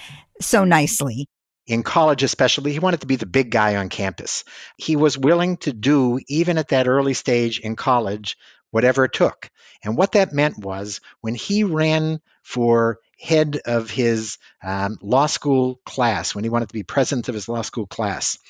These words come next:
Speaker 2: he made a deal with this guy named Charles Curran, who was the guy who was running against him. And the deal was,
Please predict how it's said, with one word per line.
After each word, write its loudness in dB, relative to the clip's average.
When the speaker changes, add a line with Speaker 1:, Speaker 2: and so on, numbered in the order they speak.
Speaker 2:
he -2
made 4
a 2
deal 0
with -2
this -2
guy 0
named -2
Charles 0
Curran, 2
who -8
was -8
the -10
guy 0
who -4
was -6
running -2
against -4
him. -18
And -4
the -4
deal 4
was, 0